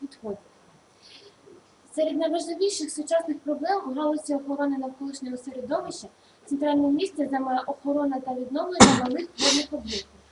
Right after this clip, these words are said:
а саме річок, водосховищ, боліт, озер та лиманів. Сучасний стан поверхневих водойм Сумщини характеризується викидом недостатньо очищених стоків,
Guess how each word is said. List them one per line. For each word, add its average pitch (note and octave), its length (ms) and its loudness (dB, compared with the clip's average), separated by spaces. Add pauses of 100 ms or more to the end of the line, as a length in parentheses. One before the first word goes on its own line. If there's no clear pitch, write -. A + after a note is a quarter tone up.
(220)
а B3+ 100 -8
саме C4+ 220 -2
річок, C#4 680 -4
водосховищ, C#4+ 920 0
боліт, B3+ 560 -4
озер C4+ 520 -2 (1000)
та C4+ 180 2
лиманів. A3+ 380 4 (420)
Сучасний F4 440 0
стан F#4+ 240 2
поверхневих E4 540 0
водойм D#4+ 240 -2
Сумщини D#4+ 640 -2
характеризується C#4+ 720 -2
викидом C#4 420 -2
недостатньо D4+ 680 -2
очищених D#4+ 500 -6
стоків, C4 520 -8